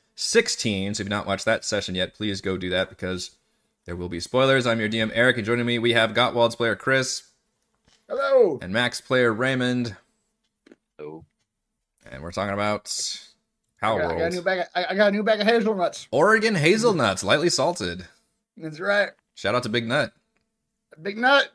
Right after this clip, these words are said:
Speaker 2: it's back.
Speaker 1: Yeah. So, be brutally honest, because this was, uh, a tricky one for me to plan and execute.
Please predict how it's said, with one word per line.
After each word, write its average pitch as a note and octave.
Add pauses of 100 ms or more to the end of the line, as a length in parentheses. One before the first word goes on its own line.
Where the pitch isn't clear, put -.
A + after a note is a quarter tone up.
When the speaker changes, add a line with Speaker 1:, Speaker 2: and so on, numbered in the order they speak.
Speaker 2:
it's E3
back. A#3 (100)
Speaker 1:
Yeah. F2+ (1700)
So, F#3+ (1600)
be D#3
brutally D3
honest, G#2+
because G#2
this A#2
was, A2
uh, F#2+ (440)
a G2+
tricky C3+
one B2+
for C#3
me C3
to B2
plan B2
and A2+
execute. B2